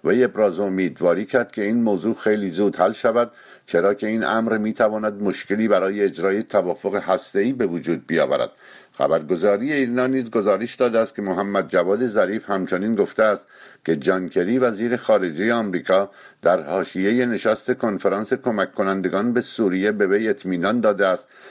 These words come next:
که محدودیتی برای تعاملات مشروع تجاری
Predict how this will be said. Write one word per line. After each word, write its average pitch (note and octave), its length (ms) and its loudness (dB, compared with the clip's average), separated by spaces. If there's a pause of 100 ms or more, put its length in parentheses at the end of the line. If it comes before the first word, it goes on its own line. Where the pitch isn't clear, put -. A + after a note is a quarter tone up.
(140)
که F#2 120 0
محدودیتی F#2 840 0
برای A2+ 340 2
تعاملات G2 640 0
مشروع A2 640 0
تجاری F#2 560 0